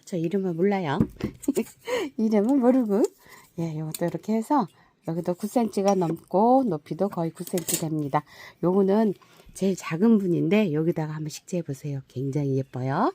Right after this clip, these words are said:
또 그래서 아홉 개를 어떻게 드리느냐? 팔천 원씩. 팔, 구, 칠십이, 칠만 이천 원입니다.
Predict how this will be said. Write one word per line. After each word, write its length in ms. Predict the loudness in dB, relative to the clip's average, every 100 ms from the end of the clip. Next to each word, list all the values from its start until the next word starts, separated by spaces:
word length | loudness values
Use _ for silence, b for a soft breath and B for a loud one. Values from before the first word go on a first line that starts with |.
| B B B
또 80 | -8
그래서 240 | -4 0 6
아홉 300 | 8 6 4
개를 200 | 4 6
어떻게 380 | 4 2 2 2
드리느냐? 600 | 4 2 2 4 4 2 B B B B B B
팔천 480 | -2 0 0 2 4
원씩. 480 | 6 4 4 -2 -2 _ _ _ _ _ _ _ -12 -2
팔, 240 | 0 0
구, 240 | 0 -2
칠십이, 800 | -2 -6 -6 -4 -2 0 0 0 _ _ -14
칠만 440 | -6 -4 -4 -4
이천 320 | -6 -8 -12
원입니다. 420 | -12 -16 -20 _